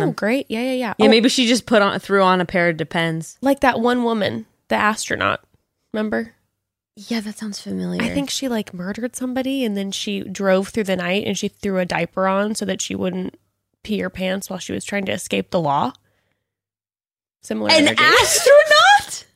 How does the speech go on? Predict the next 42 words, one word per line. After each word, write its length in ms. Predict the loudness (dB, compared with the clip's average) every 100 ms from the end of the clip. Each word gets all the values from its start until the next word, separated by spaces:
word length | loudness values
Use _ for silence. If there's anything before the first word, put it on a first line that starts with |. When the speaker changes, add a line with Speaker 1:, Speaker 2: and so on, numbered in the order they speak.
| -4
Speaker 2:
<laughs> 0 |
I 380 | -2 0 2 0
think 180 | 2
she 180 | 0 2
was 280 | 2 0 -4 -4
an 80 | -8
a-, 580 | -8 _ -4 -4 2 4
or 40 |
she 160 | 6 4
had 240 | 2 -4
been 100 | -6
an 100 | -6 -8
astronaut. 720 | -10 -14 -10 -10 -10 -16 -10 -4 -4 0
Maybe 160 | 0 4 4
I'm 200 | 4 2
mixing 360 | -2 0 4 6
Speaker 1:
Fact 160 | 4
Speaker 2:
stories. 140 | 2 2 2
Speaker 1:
checkers 300 | 6 4 6
are 140 | 2
quaking. 760 | 2 4 4 4 0 0 -2 -4 _ -20 -20 -20 -20 -20 _ _ _ _ _ _ _ _ _ _ _ _ _ -20 -2
I 180 | 2 4
do 220 | 6 8
Speaker 2:
They're 80 | 8
Speaker 1:
not 60 | 8
Speaker 2:
like, 120 | 8
Speaker 1:
know 80 | 6
Speaker 2:
"This 100 | 6
Speaker 1:
that 80 | 6
story. 160 | 6
Speaker 2:
bitch 160 | 6 6
is 140 | 6
mixing 400 | 6 4 4 4
five 340 | 4 4 4 2
stories 540 | 4 6 8 6 4
Speaker 1:
<laughs> 20 |
Speaker 2:
together." 520 | 2 4 4 4 2 2
Speaker 1:
I 80 | 4
think 260 | 6 8
we'd 120 | 8 8
be 120 | 8
like, 280 | 6 4